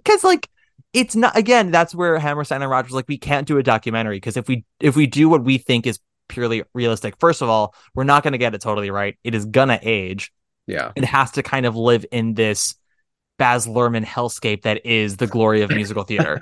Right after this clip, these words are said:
Speaker 2: <laughs>
Speaker 1: where it's like, it just makes sense when you watch it. Don't worry about it too much.
Speaker 2: Don't think too much. Yeah, yeah.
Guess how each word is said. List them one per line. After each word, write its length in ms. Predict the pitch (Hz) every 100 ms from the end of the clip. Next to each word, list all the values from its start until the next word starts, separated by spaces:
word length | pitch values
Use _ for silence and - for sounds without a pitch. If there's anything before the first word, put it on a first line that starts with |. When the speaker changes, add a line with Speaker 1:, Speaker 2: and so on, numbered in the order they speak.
| 160
Speaker 2:
<laughs> 960 | 151 - 156 156 147 147 - 120 - -
Speaker 1:
where 120 | 147
it's 80 | 135
like, 160 | 147 180
it 160 | 156 262
just 300 | 160 151 -
makes 240 | 185 196 -
sense 340 | 139 131 127 -
when 200 | 120 123
you 120 | 127
watch 300 | 113 110 -
it. 200 | 117 113
Don't 260 | 123 113 117
worry 200 | 117 113
about 180 | 110
it 80 | 104
too 120 | - 104
much. 40 |
Speaker 2:
Don't 400 | 151 147 156 - -
think 240 | 131 120
too 220 | - 117 104
much. 280 | 92 82
Yeah, 240 | 107 98 87
yeah. 340 | 87 80 67